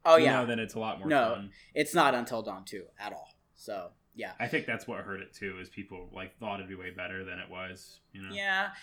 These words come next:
Speaker 1: it's a weird game. I, I mean, it, it definitely feels weird to attach the Until Dawn name to it, since it's a fucking, like,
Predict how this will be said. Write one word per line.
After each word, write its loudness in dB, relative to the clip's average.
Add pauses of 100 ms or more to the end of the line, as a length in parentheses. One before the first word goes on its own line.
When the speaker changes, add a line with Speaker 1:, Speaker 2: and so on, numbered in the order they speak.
(120)
Speaker 1:
it's -4
a 4
weird 2
game. 2
I, 4
I 0
mean, -2
it, -2
it -6
definitely 0
feels 2
weird 2
to 4
attach -2
the -2
Until -4
Dawn -4
name -6
to 2
it, 0
since -6
it's -10
a -4
fucking, -8
like, -10